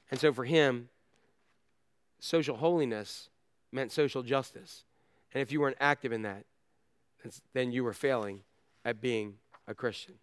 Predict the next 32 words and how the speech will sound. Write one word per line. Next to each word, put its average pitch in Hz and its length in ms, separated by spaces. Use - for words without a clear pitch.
See, 247 180
there's 226 180
several 240 300
ordinary 214 440
people 208 340
who 196 60
have 175 120
changed 202 340
the 165 100
world. 196 380
I 180 80
can 170 140
mention 170 260
a 151 60
couple 175 260
of 185 80
the 180 60
names. 180 320
You 151 100
know 160 220
them. 190 240
Anybody 175 320
heard 175 180
of 156 60
Mother 165 240
Teresa? 165 560
Who - 60
changed 160 280
the 151 60
world? 165 180
She 160 100
won, 160 260